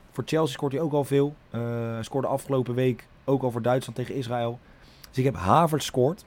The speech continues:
maar let op, Nederland verliest niet. Dus het zal twee een, één één, kan het allemaal worden. Als Havertz scoort voor de Duitsers en Nederland verliest niet, krijg je zevenenvijftig keer je inzet terug. En jij denkt ook dat, eh, Nederland niet de nul houdt, denk ik.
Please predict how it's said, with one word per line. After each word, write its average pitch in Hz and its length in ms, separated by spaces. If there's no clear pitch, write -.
maar 123 140
let 120 140
op, 156 160
Nederland 139 500
verliest 135 340
niet. 135 280
Dus 113 140
het 117 120
zal 135 320
twee 160 340
een, 143 280
één 147 240
één, 127 260
kan 139 120
het 139 80
allemaal 139 180
worden. 143 280
Als 127 140
Havertz 135 340
scoort 139 220
voor 123 100
de 120 60
Duitsers 123 340
en 120 80
Nederland 120 300
verliest 110 280
niet, 107 160
krijg 117 160
je 113 60
zevenenvijftig 123 680
keer 123 120
je 117 100
inzet 120 220
terug. 135 180
En 139 120
jij 165 160
denkt 151 160
ook 92 120
dat, 87 160
eh, 101 80
Nederland 131 460
niet 139 100
de 123 60
nul 85 180
houdt, 76 140
denk 78 160
ik. 87 100